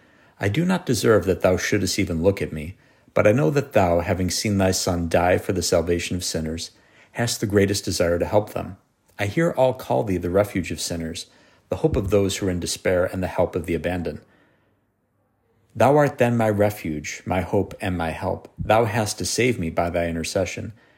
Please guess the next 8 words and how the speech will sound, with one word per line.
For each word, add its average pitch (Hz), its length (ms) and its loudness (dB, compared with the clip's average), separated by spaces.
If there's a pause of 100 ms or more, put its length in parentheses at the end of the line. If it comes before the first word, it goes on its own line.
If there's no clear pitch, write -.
(300)
Help 156 240 -2
me 104 140 -2
for 98 160 -2
the 92 100 0
love 92 220 2
of 87 100 -8
Jesus 90 400 -4
Christ. - 460 -4